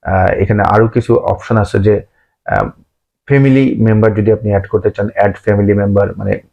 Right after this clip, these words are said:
এদের যে প্রিমিয়াম ফ্যাসিলিটিস আছে, সেখানে কিন্তু ফ্যামিলি মেম্বার নিয়ে কাজ করা যায়। এবং এখানে লাস্টে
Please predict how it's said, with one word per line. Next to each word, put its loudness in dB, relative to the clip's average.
এদের 0
যে 2
প্রিমিয়াম 0
ফ্যাসিলিটিস -2
আছে, 0
সেখানে -2
কিন্তু -6
ফ্যামিলি 0
মেম্বার 0
নিয়ে -2
কাজ -12
করা -2
যায়। -4
এবং -2
এখানে 2
লাস্টে 0